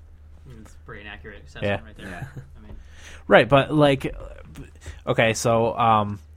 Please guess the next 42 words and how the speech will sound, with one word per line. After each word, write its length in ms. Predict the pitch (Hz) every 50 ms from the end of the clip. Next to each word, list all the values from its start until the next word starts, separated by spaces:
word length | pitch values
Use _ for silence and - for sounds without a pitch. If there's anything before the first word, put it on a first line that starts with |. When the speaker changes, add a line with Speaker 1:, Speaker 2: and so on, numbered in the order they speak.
| - - -
Speaker 2:
as 140 | 147 139
I 40 | 139
said 200 | 131 - 143 123
before, 380 | 113 - - 165 156 131 117 107
like, 300 | 98 101 107 104 - -
with, 400 | 113 113 113 104 - - - - - - - 65 - - - - - - - - - - -
when 160 | 175 156 135
you're 80 | 127 -
streaming 440 | - - - 143 139 135 131 120 113
a 60 | 110
H 300 | 101 123 120 - - -
D 80 | 117
video 300 | 110 127 143 131 107 101
as 160 | 98 98 110 107
opposed 440 | 107 - - 135 139 - - -
to 200 | - 110 107 101 - - - - - - -
an 160 | 117 117 120 - - - - - -
M 180 | - 107 107 107
M 140 | 107 101 104
O 40 | 101
R 140 | 101 98
P 140 | - 110 107
G, 420 | 101 120 139 139 120 110 110 107 - - - - 110
like, 240 | 101 101 101 -
it, 140 | 110 110 107 - - - - - - -
there's 300 | 123 117 107 101 - 123
not 240 | 120 117 120 117
that 160 | - 117 95 104
much, 320 | 104 101 - - - -
like, 200 | 101 95 98 - - - - - - - - - - - - - -
the 100 | - -
si-, 340 | - - 127 127 131 - 110
the 80 | 107 107
file 320 | - - 127 139 135 135
size 280 | 135 - 101 92 95 95
isn't 180 | 98 98 101 98
that 200 | 98 92 - -
big, 320 | - 165 127 98 92 98
so, 340 | - - 101 95 92 95 - - - - - - - - - - - - - - - - - - - - - - - -
like, 140 | 113 113
I, 140 | 131 127 - -
I, 120 | - -